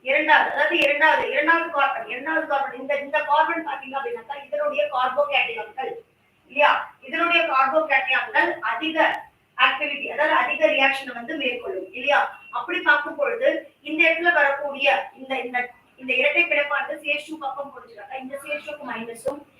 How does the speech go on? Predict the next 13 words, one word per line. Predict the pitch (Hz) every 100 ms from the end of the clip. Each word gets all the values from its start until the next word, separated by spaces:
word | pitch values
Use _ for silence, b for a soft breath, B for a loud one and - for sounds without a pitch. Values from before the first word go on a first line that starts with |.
| b -
இந்த | 294 294 294
சி | 311
ஹெச்க்கு | 311 311
வந்து | 269 254 302 269
பிளஸும் | 247 - 233 233
கார்போகேட்டையானா | 254 247 240 226 240 240 233 262
உருவாகும். | 233 214 - 214 233 B B
அந்த | - 269 320
மாதிரி | 320 330 349
ஒரு | 339 339
கார்போகேட்டையானா | 269 269 294 294 269 254 269
உருவாகும் | 247 254 262 247 -
பொழுது | - 240